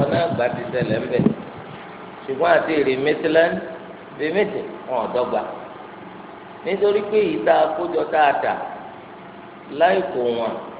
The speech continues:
ó ṣeé ṣe kó pọ̀ ju eléyìí tá a fẹ́ fi gba pààrọ̀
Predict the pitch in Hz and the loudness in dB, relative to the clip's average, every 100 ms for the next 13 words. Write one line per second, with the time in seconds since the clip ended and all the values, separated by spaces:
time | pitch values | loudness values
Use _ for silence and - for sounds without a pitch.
0 | - - - - - - - - - - | -16 -16 -16 -16 -16 -16 -16 -16 -16 -16
1 | - 160 170 170 165 175 180 175 180 165 | -6 -2 0 0 2 4 4 2 2 0
2 | 156 - 175 185 - 151 127 - - 135 | 0 4 4 4 4 2 2 -2 -6 -6
3 | 123 - - - - - - - - - | -8 -10 -14 -16 -16 -16 -16 -16 -12 -4
4 | 135 151 165 135 139 131 131 135 135 135 | -2 0 0 0 4 4 4 0 -2 -4
5 | 113 127 123 - 110 110 110 123 | -2 0 0 0 2 4 4 4